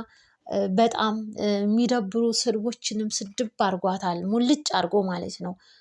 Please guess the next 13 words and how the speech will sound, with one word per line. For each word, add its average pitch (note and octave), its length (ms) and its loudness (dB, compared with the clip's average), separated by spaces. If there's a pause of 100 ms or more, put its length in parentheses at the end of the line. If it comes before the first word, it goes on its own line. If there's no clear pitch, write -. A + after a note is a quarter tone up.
(160)
እንደው G#3+ 260 4
"አፈር G#3+ 320 0
ቢያፈር F#3+ 400 -2
በልተሽ F#3+ 360 -2
ሁሉ" A#3+ 220 -2
እስኪላትም F3+ 640 -4
ድረስ A#3+ 340 -4
ነበረ። C4+ 380 0 (680)
ኪ-፣ - 100 -6 (300)
ኪራ C#4 260 2 (100)
እንግዲህ C4+ 340 4
ይሄንን A#3+ 440 2 (120)
መስማት A3+ 460 -4